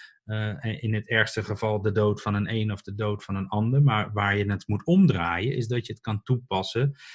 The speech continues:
in het, eh, eigenlijk ondersteunen van je werk. En daar, daar zien we toch wel dat verschillende branches daar moeite mee hebben. Als je kijkt bijvoorbeeld naar de financiële markt, daar is het, ja, wel wat makkelijker om een fraude,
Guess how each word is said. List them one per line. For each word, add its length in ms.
in 140
het, 280
eh, 280
eigenlijk 340
ondersteunen 680
van 200
je 100
werk. 460
En 140
daar, 440
daar 280
zien 180
we 100
toch 220
wel 200
dat 220
verschillende 880
branches 720
daar 280
moeite 380
mee 180
hebben. 360
Als 220
je 120
kijkt 340
bijvoorbeeld 400
naar 140
de 80
financiële 600
markt, 360
daar 180
is 140
het, 220
ja, 280
wel 200
wat 200
makkelijker 640
om 200
een 120
fraude, 720